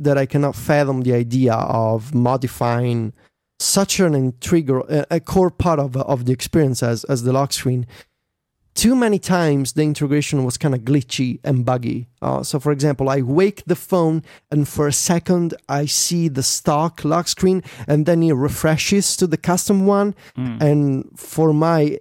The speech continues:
Speaker 1: for my eye, for my sort of brain, that's just not gonna work.
Speaker 2: Yeah, that sounds like bad developer, um,
Speaker 1: Yeah.
Speaker 2: work than, than, uh,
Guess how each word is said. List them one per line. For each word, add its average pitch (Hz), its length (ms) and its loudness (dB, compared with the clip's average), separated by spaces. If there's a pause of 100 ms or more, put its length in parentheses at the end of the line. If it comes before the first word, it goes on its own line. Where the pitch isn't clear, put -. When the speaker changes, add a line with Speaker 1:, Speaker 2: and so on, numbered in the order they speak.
Speaker 1:
for 147 240 0
my 156 380 2
eye, 135 420 0
for 131 300 -2
my 143 380 2
sort 139 260 0
of 123 180 -2 (120)
brain, 139 540 0
that's 139 380 -4
just 135 360 -2 (120)
not 143 420 -2
gonna 127 340 -2 (140)
work. 120 380 -4 (160)
Speaker 2:
Yeah, 127 200 0
that 185 180 0
sounds 190 280 -2
like 127 200 0
bad 120 420 0 (140)
developer, 104 580 -6 (640)
um, 107 240 -2
Speaker 1:
Yeah. 113 260 0 (100)
Speaker 2:
work 98 420 -8
than, 98 340 -6 (220)
than, 98 320 -6
uh, 101 380 -10